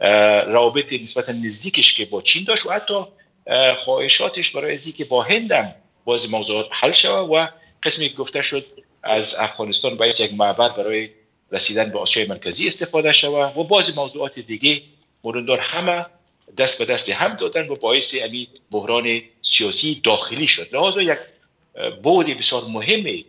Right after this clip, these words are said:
قضیهٔ پاکستان امروز بعد داخلی خودش است. من فکر می‌کنم پاکستان در، اه، یک، اه، حالت قرار داره که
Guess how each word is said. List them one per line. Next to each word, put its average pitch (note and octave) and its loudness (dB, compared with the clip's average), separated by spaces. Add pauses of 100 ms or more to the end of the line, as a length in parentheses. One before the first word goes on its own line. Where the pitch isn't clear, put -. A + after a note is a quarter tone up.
(160)
قضیهٔ A2+ -4
پاکستان G2+ -4
امروز A#2+ -4 (480)
بعد E3+ 2
داخلی A2+ -2
خودش - 2
است. - -6
من B2 -2
فکر C3+ -12
می‌کنم C3+ -4
پاکستان C3+ 0 (760)
در، G#2+ 2 (100)
اه، G2+ 0 (120)
یک، G#2 -2 (180)
اه، G2 2 (440)
حالت B2+ 2 (220)
قرار C3 -2
داره B2 0
که B2 -2